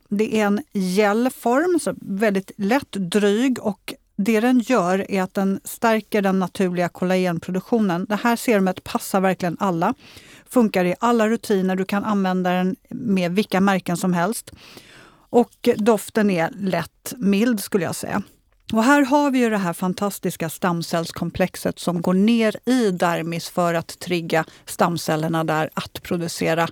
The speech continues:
eller förbättra kollagenet och elastinet.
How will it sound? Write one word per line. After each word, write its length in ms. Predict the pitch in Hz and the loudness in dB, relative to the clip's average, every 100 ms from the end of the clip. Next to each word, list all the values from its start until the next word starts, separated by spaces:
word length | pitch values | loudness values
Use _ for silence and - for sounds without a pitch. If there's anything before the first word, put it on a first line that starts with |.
| - - - - | -6 -20 -20 -2
eller 180 | 180 165 | 0 2
förbättra 480 | 185 180 - - 165 | 2 0 0 -2 -2
kollagenet 640 | - 160 156 143 175 - | 0 0 0 0 -4 -4
och 340 | - - - | -6 -6 -4
elastinet. 720 | 156 165 - - - 165 - | -2 -2 -2 -4 -4 -6 -8